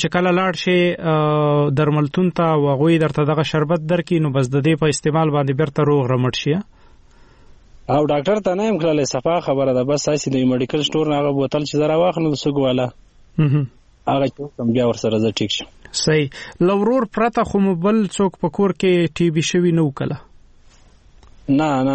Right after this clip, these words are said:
Speaker 2: نه، بل څوک نه و. دغه ورور مې و، مشر ورور مې و، هغه اوس ښه شوی دی.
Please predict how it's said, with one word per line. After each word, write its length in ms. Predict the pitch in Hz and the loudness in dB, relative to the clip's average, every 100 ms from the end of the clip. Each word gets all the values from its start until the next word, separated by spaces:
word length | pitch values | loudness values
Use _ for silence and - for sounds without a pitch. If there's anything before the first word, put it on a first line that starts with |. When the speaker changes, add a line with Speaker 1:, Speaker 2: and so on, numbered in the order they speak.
| 135 | 0
Speaker 2:
نه، 280 | 127 123 120 | 0 0 0
بل 160 | 135 | -2
څوک 260 | 131 151 147 | -2 -2 0
نه 100 | 175 | 0
و. 100 | 165 | 0
دغه 220 | 143 139 143 | 0 0 0
ورور 240 | 147 160 | 0 0
مې 140 | 160 156 | 0 0
و، 360 | 143 139 143 135 | 0 0 0 0
مشر 240 | 135 139 | 0 0
ورور 180 | 147 156 | 0 0
مې 120 | 147 | 2
و، 80 | 135 | 2
هغه 100 | 139 | 0
اوس 140 | 143 - | -2 -4
ښه 80 | |
شوی 260 | - 156 170 | -4 0 0
دی. 100 | 165 | 0